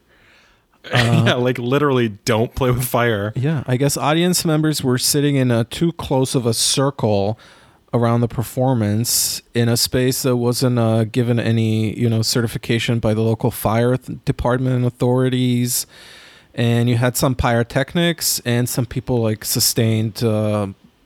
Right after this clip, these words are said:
Speaker 2: different levels of a, uh, of, uh, different level degrees burns, if I'm not mistaken. Um,
Speaker 1: Yeah, and I, I remember this happening, uh,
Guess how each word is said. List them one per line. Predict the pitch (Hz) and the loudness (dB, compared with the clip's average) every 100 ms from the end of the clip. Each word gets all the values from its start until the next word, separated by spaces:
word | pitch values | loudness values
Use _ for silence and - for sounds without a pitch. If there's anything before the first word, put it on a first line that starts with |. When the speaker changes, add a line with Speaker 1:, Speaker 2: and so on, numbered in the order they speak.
| - | -6
Speaker 2:
different | 123 - 123 | -4 0 0
levels | 113 107 113 104 107 | 2 0 -2 -2 -4
of | 95 107 | -6 -4
a, | 101 | -2
uh, | 101 95 95 - | -2 -2 -2 -6
of, | 220 110 - - | -10 -12 -10 -8
uh, | - - 120 - - | -6 -6 -6 -10 -6
different | 117 123 | -4 -2
level | 113 107 | -2 -2
degrees | 104 110 104 98 | -6 -4 -6 -6
burns, | - 120 131 165 196 - - - | -4 -2 0 0 -2 -4 -6 -8
if | - | -4
I'm | 156 | 0
not | 151 | 2
mistaken. | 156 160 - 156 151 170 170 180 185 _ _ _ _ _ _ _ - _ _ _ _ _ _ _ _ _ _ _ - | 0 -2 0 -2 0 0 2 0 -4 _ _ _ _ _ _ _ -20 _ _ _ _ _ _ _ _ _ _ _ -8
Um, | 117 113 113 113 113 113 117 123 - - | -2 2 2 2 2 0 0 0 -2 -6
Speaker 1:
Yeah, | 107 113 110 101 101 104 | -2 2 2 2 0 -2
and | 127 117 117 117 | -2 0 2 2
I, | 117 113 123 | 2 2 0
I | 131 | 0
remember | 120 120 135 | 0 2 2
this | 139 123 - - - | 0 0 -2 -4 -4
happening, | 107 113 - 113 107 107 107 120 _ _ _ _ _ _ _ - | 0 -2 0 0 2 2 0 -2 _ _ _ _ _ _ _ -10
uh, | 117 107 104 104 98 98 | -4 -2 2 2 2 0